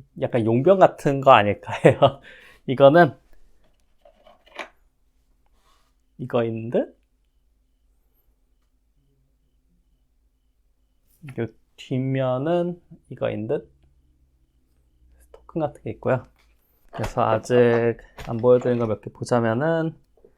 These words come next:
이제 솔로용은, 솔로용 카드가 좀 따로 있어가지고 몇 개 교체해야 돼요. 이벤트 카드에서 요 카드들 교체해야 되고, 그래서 솔로용은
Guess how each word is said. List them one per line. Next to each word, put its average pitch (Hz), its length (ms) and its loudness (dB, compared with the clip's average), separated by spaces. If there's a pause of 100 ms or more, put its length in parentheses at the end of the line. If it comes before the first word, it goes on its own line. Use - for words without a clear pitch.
(520)
이제 127 120 -4
솔로용은, 147 1040 6
솔로용 226 440 4
카드가 165 380 4
좀 151 160 -4
따로 190 220 6
있어가지고 123 920 2 (760)
몇 - 180 -6
개 110 260 0
교체해야 139 540 8
돼요. 104 200 4
이벤트 139 400 2
카드에서 131 640 4
요 107 180 2
카드들 120 720 2 (160)
교체해야 120 380 0
되고, 127 420 -4 (440)
그래서 117 220 -4
솔로용은 180 720 2